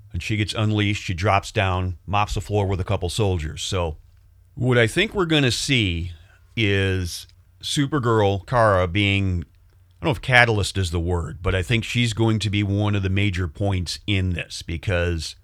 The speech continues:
she's clearly been incarcerated, probably for some time,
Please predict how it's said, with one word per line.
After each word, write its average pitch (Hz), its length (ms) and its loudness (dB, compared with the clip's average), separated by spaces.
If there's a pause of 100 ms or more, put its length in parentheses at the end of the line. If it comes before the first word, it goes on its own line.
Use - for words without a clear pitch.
(300)
she's 123 380 0
clearly 123 680 0 (580)
been 107 380 2
incarcerated, 95 800 0
probably 107 280 2
for 117 100 -4
some 107 260 0
time, 92 460 0